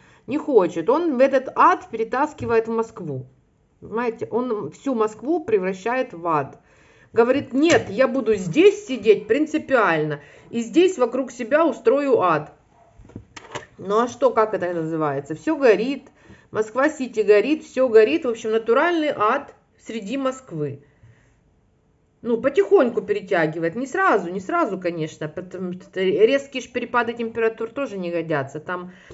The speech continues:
в аду тоже не готовы, понимаете, сразу охлаждаться. Вот. Поэтому резко нельзя, но потихоньку перетягивает. Москвичи, вы как?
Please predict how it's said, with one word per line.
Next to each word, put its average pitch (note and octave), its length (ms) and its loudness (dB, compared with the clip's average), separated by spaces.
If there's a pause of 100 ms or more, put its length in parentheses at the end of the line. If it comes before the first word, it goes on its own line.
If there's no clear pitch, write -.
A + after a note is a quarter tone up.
(160)
в G3 120 -4
аду G#3+ 220 -2
тоже B3+ 300 -4
не F#3+ 120 -6
готовы, F3+ 460 -2
понимаете, F#3 480 -6
сразу F3 340 -4
охлаждаться. E3+ 760 -6 (720)
Вот. D#3 460 -6
Поэтому B3 600 0
резко C4 440 0
нельзя, A3 640 0
но A#3+ 100 -6
потихоньку D4+ 600 0
перетягивает. F#3 840 -4
Москвичи, B3 640 -2
вы A3 120 4
как? F#3 420 0